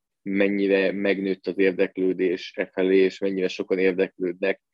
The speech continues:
Nyilván főleg mondjuk ilyenkor a Super Bowl felé, tehát egy évben mondjuk egyszer, de azért szezon közben is érződik az,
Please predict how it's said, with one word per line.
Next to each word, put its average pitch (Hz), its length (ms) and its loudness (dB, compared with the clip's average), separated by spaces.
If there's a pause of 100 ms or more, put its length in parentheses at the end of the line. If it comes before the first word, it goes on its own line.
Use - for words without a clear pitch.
(280)
Nyilván 127 380 4
főleg 110 340 2
mondjuk 98 260 -4
ilyenkor 98 260 -2
a 92 40 0
Super 98 420 -2
Bowl 104 260 0
felé, 117 260 -2
tehát - 200 -12
egy 90 240 -6
évben 95 360 -2
mondjuk 90 240 -6
egyszer, 120 500 2
de 110 320 4 (300)
azért 98 260 2
szezon 104 300 0
közben 98 280 -2
is 92 120 -6
érződik 92 540 0
az, 92 160 -2